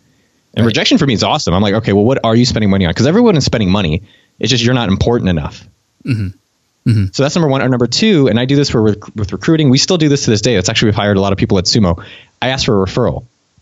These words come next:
Speaker 1: So if it's like, "Hey, do you chew gum?" Like, "No, I don't chew gum." I'm like, "Well, who's one person you know that chews gum?" So I do this with recruiting just as much at sumo dot com too. So, uh, our recruiter, I actually was trying to hire someone and they're like, "Hey, I'm, I'm not leaving my job yet."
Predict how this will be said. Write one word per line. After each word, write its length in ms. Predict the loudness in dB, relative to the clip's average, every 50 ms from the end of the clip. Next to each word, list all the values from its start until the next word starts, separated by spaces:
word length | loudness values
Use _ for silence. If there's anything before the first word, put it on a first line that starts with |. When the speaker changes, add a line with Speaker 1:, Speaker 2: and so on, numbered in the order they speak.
| _ _ _ _ _ _ _ _ _ _ _ _ _ _ _ _ _ _ _ _ -14 -8
Speaker 1:
So 220 | -4 -2 0 0
if 80 | 0 0
it's 140 | -2 -2 -2
like, 120 | -4 -2
"Hey, 140 | -2 -4 -2
do 100 | 0 0
you 60 | 0
chew 160 | 0 0 0
gum?" 140 | 0 2 0
Like, 180 | 0 0 0 0
"No, 120 | 0 0 0
I 40 |
don't 140 | 0 -2 0
chew 100 | 0 -2
gum." 200 | 0 0 -2 -4 -8 -12 -20 -12 _
I'm 80 | -2 -2
like, 140 | -2 0 -2
"Well, 80 | 0
who's 260 | 2 2 2 2 2 0
one 160 | 0 0 0
person 240 | -2 -2 0 0 2
you 60 | 2
know 80 | 2 0
that 80 | 0
chews 180 | 0 0 0 0
gum?" 240 | 0 -2 -4 -4 -8 -14 _ _ _ _ _ _ _ _ _ _ _ _ _ -20 -20 -20 -20 -8 -4
So 180 | 0 0 2
I 80 | 0 0
do 100 | 0 0
this 120 | 0 0 -2
with 140 | -2 -4 -4
recruiting 320 | -4 -2 -2 0 0 0
just 140 | 0 -2 -2
as 40 | -2
much 140 | -2 -2
at 80 | -4 -2
sumo 180 | 0 0 0 0
dot 100 | 0 0
com 180 | -2 -2 -2
too. 360 | 0 0 0 0 2 0 0 0
So, 340 | 0 0 0 0 0 -2 -4 -12 -20 _ _ _ _ _ _
uh, 40 | -6
our 300 | -4 -2 -2 0 0 2
recruiter, 600 | 0 0 2 2 0 2 2 2 0 0 -2 -6 -6 _
I 80 | -4 -4
actually 260 | -2 -2 -2 0 0
was 120 | 0 -2
trying 200 | -2 -4 -4 -4
to 40 | -2
hire 200 | -2 0 0 0
someone 260 | 0 0 0 0 2 2
and 160 | 0 0 0
they're 140 | 0 -2 -2
like, 140 | -2 -2 -2
"Hey, 120 | -2 -2
I'm, 140 | -2 -2 -2
I'm 100 | 0 0
not 140 | 0 0 0
leaving 180 | 0 0 0 0
my 100 | 0 0
job 240 | -2 -2 0 0
yet." 180 | 0 -2 -2